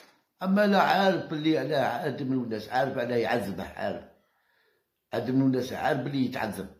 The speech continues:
وعلى بالو بلي يتعذب. نقولكم.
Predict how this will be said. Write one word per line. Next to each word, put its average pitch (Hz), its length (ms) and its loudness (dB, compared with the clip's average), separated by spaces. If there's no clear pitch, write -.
وعلى 98 300 -4
بالو 156 260 4
بلي 139 240 0
يتعذب. 95 380 -8
نقولكم. 117 600 -4